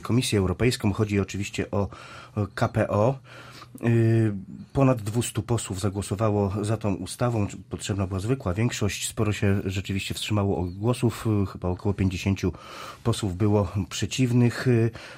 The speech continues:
no i wydaje się, że to okienko zostało uchylone w drodze po pieniądze z Krajowego Planu Odbudowy. Zacznijmy od Eneasza Gawory. Konfederacja sceptyczna oczywiście, y, co do,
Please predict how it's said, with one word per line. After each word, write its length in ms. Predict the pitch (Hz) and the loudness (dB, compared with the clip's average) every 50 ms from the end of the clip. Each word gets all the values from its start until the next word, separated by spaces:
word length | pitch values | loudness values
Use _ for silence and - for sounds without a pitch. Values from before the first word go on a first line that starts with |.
| - - - | -8 0 4
no 300 | 113 123 160 214 220 - - | 6 8 8 6 6 2 2
i 200 | 196 202 214 196 | 2 2 2 4
wydaje 420 | 143 127 123 120 113 107 113 120 | 2 2 4 4 4 4 4 2
się, 180 | - - 131 120 | 2 0 0 2
że 140 | 110 120 - | 2 0 0
to 180 | - 120 - | 0 -2 -4
okienko 460 | - 113 - - 131 127 120 - 104 | -4 -2 0 2 2 2 2 2 0
zostało 300 | 104 104 - 113 104 107 | -2 -2 0 0 0 2
uchylone 560 | 92 104 - 120 113 110 113 107 101 98 98 92 | 2 0 2 2 4 4 4 6 4 4 2 2
w 80 | 92 | 0
drodze 360 | 92 95 101 98 92 104 101 | -2 -2 -2 0 0 0 -2
po 460 | 90 - - 104 98 98 101 104 - - - | -2 -2 -2 0 2 2 2 0 -2 -2 -4
pieniądze 600 | 113 104 107 107 104 98 92 98 98 98 98 87 | -2 0 2 2 2 0 0 0 0 0 0 -2
z 80 | - | -4
Krajowego 440 | - - 101 98 92 104 98 98 95 | -4 -2 0 2 2 2 0 0 -2
Planu 360 | - - 107 104 101 95 90 - - - - - - - - - | 0 0 2 2 2 2 0 -2 -6 -12 -16 -16 -16 -16 -14 -4
Odbudowy. 680 | - 113 110 101 107 107 107 107 110 117 135 139 143 - 107 | -2 -2 -2 0 -2 0 2 2 4 4 4 4 4 2 0
Zacznijmy 460 | 101 110 - - 117 113 107 107 - | -2 -4 -2 0 2 2 2 2 2
od 240 | - 107 107 - - | 0 -2 -4 -4 -4
Eneasza 500 | - 107 98 101 101 107 - - 120 107 | -4 -2 0 2 0 0 0 0 -2 -2
Gawory. 340 | 101 101 95 98 107 107 110 | -2 -2 0 0 0 0 0
Konfederacja 640 | - - 95 - 107 - 101 104 110 - - 110 104 | 0 -2 -2 -2 -2 0 0 0 0 0 -2 -2 -2
sceptyczna 600 | - - 107 - - - 101 - - 107 110 - | -2 -4 -4 -4 -4 -6 -6 -2 -2 -2 -2 -2
oczywiście, 580 | 95 - - 85 92 104 - - - 110 98 - - - - - - - - - - - | -4 -6 -6 -6 -6 -6 -6 -2 0 0 0 -2 -4 -12 -18 -16 -16 -16 -16 -14 -6 -2
y, 180 | 101 98 98 95 | 0 0 0 0
co 180 | - - 101 | 0 -2 0
do, 220 | 95 107 101 98 | 2 2 2 0